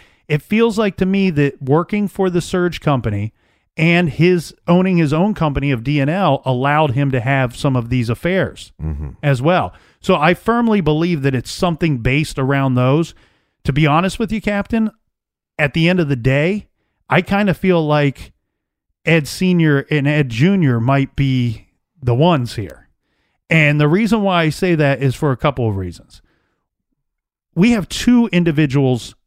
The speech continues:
Speaker 1: that seem to have been inquiring about Wayne's address.
Speaker 2: Mm-hmm.
Speaker 1: If you look at those composites, and I, now mind you, I'm looking at pictures of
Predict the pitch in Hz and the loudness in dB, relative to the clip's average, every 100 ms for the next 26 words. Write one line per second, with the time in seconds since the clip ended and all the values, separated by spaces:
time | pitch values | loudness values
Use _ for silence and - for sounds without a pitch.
0 | _ 131 139 - - 185 175 160 120 147 | _ 0 0 -2 -6 -2 2 2 2 2
1 | 135 123 - 160 160 147 135 123 113 123 | 0 -2 -2 0 2 2 0 0 0 0
2 | 120 113 123 135 127 127 120 113 - _ | -2 -2 -2 0 2 0 -2 -6 -18 _
3 | - 123 117 113 - - - _ - 80 | -10 -4 -2 -2 -6 -20 -20 _ -10 -10
4 | 71 - _ _ _ _ - 147 143 160 | -10 -14 _ _ _ _ -6 -2 2 2
5 | 147 247 302 220 220 185 180 147 175 165 | 4 2 0 0 0 0 -2 -2 0 2
6 | 123 101 - - _ - 151 139 139 - | 0 -4 -10 -18 _ -4 0 2 0 0
7 | 156 196 185 160 151 151 180 185 147 170 | 0 2 0 0 0 0 0 2 0 0
8 | 151 202 196 190 190 165 147 - 165 - | 0 0 2 0 0 -2 -2 -2 -4 -2
9 | 143 123 120 | -2 0 -4